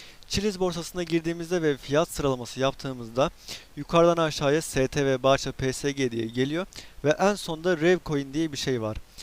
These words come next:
Gerçi en sonda şu anlık C H Z var ama C H Z'nin durumu malum. Onun öncesinde Rev vardı.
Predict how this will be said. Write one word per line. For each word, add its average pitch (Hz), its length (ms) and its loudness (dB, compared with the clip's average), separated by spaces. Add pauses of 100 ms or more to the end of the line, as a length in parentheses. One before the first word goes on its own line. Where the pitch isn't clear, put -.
(160)
Gerçi 160 320 4
en 175 120 2
sonda 165 260 -8
şu 156 160 -6
anlık 139 240 -6
C 135 200 0
H 139 120 2
Z 135 60 -4
var 165 200 2
ama 185 200 -2 (280)
C 160 240 0
H 156 120 0
Z'nin 143 240 -4
durumu 156 260 -8
malum. 147 360 2
Onun 156 200 -6
öncesinde 143 500 -2
Rev 151 220 6
vardı. 113 320 -2